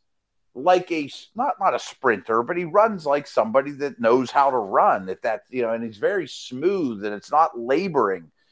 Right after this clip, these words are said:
You know, growing up my whole life watching combines and stuff was,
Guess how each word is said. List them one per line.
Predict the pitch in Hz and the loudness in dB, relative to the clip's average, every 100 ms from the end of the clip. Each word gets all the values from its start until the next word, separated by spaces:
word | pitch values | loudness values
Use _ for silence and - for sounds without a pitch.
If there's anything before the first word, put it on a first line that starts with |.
| _ | _
You | - | 0
know, | 147 | 0
growing | 123 139 185 175 | 2 4 4 4
up | 151 - | 0 0
my | 143 | 2
whole | 131 123 | 2 2
life | 123 131 123 | 2 0 0
watching | 113 123 - 101 | -4 -4 -6 -10
combines | 120 127 127 117 117 92 | -4 -4 0 0 0 -8
and | 95 | -20
stuff | - 113 110 104 | 0 2 2 -2
was, | 101 87 | -6 -8